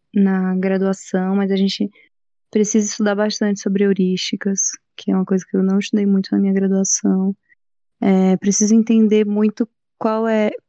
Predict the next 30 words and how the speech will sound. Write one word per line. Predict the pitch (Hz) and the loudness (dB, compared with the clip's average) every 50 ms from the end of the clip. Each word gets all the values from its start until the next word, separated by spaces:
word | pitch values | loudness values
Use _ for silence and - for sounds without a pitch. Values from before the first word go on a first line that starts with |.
| _ - | _ 0
matematicamente, | 226 226 226 240 240 226 226 226 - - 247 220 208 202 208 208 - | 0 0 2 2 0 0 0 -2 -2 0 0 2 2 0 0 -2 -4
como | - - 220 214 | -4 -4 -2 -2
é | 214 220 | -2 -4
que, | - - 269 262 - _ | -2 0 0 0 0 _
como | - - 220 220 | -4 -2 0 0
é | 226 240 | 0 0
que | - - | 2 2
modela. | 262 240 233 202 190 185 185 185 190 202 202 | 2 2 2 2 0 0 2 2 2 2 2
Então, | 196 196 - - 220 226 233 240 _ _ _ _ _ _ _ _ _ _ _ _ _ | 2 2 2 0 -2 -2 -2 -4 _ _ _ _ _ _ _ _ _ _ _ _ _
se | - - - 247 | -16 -6 -4 -4
for, | 220 - - - 240 233 233 240 247 240 240 233 226 220 214 214 247 294 320 _ - | -4 -4 -2 -4 -4 -2 -2 -4 -4 -4 -4 -4 -4 -4 -4 -4 -6 -8 -10 _ -14
se | - - - | -8 -6 -6
for, | 208 - 233 226 _ _ _ _ _ _ _ _ | -4 -4 -4 -6 _ _ _ _ _ _ _ _
se | - - 226 | -8 -2 0
for | 226 226 | 0 0
pra | 233 233 226 | 0 -2 -2
ter | - 240 | 0 -2
uma | 233 233 233 226 | -2 0 0 -2
dica, | 208 196 208 220 220 - 247 | -2 0 -2 -4 -2 0 -2
é | 247 | -2
estudar | 233 - - 269 233 233 226 226 | -2 -2 -2 0 0 0 0 0
bastante. | 220 247 262 - - - 202 190 185 185 - - - | 0 0 0 0 -2 -2 -2 -2 -2 -4 -4 -2 -2
É, | 190 190 190 196 196 196 185 _ _ _ _ _ _ _ _ _ _ _ - | 0 0 0 0 0 -2 -2 _ _ _ _ _ _ _ _ _ _ _ -4
é | 190 190 180 | 0 0 0
sentar, | - - 208 202 196 214 202 202 208 226 233 240 233 220 220 220 _ _ _ _ _ _ _ | 0 2 2 2 4 2 0 0 0 0 0 2 2 0 0 -2 _ _ _ _ _ _ _
sentar, | _ - 214 220 214 - 220 196 202 220 240 254 262 | _ 0 2 2 2 2 0 -2 0 0 -2 0 0
ler, | 247 220 208 208 214 226 240 269 302 302 _ _ _ _ _ _ _ _ _ | 0 0 2 2 2 2 4 4 2 0 _ _ _ _ _ _ _ _ _
tentar | - 214 214 202 226 233 | 0 0 2 2 2 0
implementar | 240 220 254 247 240 233 220 233 226 | 0 2 2 2 2 2 2 2 2
modelo, | 220 214 208 190 180 196 190 196 208 226 233 233 226 226 220 226 | 4 2 2 2 2 2 2 4 4 4 2 2 0 0 -2 -2